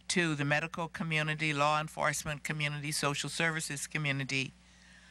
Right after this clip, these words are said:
programs that they provide that we can put people in who are in great need but might not have the resources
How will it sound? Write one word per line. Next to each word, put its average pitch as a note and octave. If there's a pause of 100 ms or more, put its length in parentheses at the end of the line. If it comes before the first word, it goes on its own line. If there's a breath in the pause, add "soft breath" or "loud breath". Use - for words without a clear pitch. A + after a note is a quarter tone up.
(300 soft breath)
programs F3
that C#3
they D3
provide B2+
that -
we C#3+
can D3+
put E3+ (120)
people D3+ (140)
in D3 (440 soft breath)
who E3
are D3+
in D3
great D3+
need D#3 (1120 loud breath)
but E3
might E3
not E3
have D#3
the D3
resources C#3+